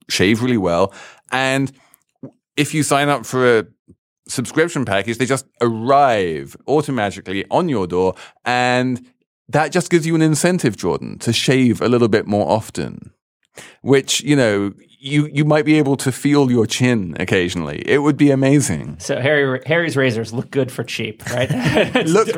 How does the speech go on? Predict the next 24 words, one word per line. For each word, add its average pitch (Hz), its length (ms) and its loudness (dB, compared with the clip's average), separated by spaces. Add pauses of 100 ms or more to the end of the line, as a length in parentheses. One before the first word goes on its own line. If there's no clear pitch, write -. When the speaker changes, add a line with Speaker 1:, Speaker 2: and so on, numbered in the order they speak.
(180)
Speaker 1:
look 180 120 2
Speaker 2:
Don't 196 220 2
look 208 120 2
Speaker 1:
great 190 140 2
Speaker 2:
like - 20 -2
Speaker 1:
for 165 60 -8
Speaker 2:
Jordan. 139 200 2
Speaker 1:
cheap. 120 300 -4
Speaker 2:
Don't 120 100 -4
Speaker 1:
Don't 185 180 2
look 196 80 0
Speaker 2:
look 196 120 0
Speaker 1:
like 170 200 2
Jordan. 123 480 -2 (400)
Speaker 2:
<laughs> - 280 -20
Speaker 1:
Look 175 260 2
good 180 220 0
for 175 80 2
cheap. 127 380 0 (240)
Go 143 180 4
to - 260 0 (260)
harrys 175 680 -2
dot - 340 0
com 151 580 0